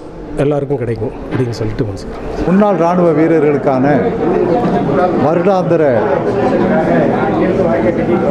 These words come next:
Speaker 2: மாநாடு இன்று திருநெல்வேலி விவேகானந்தா கல்லூரியில் வைத்து மிகவும் சிறப்பாக நடைபெற்றது. முன்னாள் இராணுவத்திற்கான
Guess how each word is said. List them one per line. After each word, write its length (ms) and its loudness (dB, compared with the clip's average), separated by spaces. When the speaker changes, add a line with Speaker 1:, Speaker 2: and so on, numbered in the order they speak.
Speaker 2:
மாநாடு 720 2
இன்று 400 2
திருநெல்வேலி 540 2
விவேகானந்தா 720 2
கல்லூரியில் 480 2
வைத்து 320 2
மிகவும் 680 2
சிறப்பாக 800 0
நடைபெற்றது. 680 2
முன்னாள் 300 4
இராணுவத்திற்கான 800 2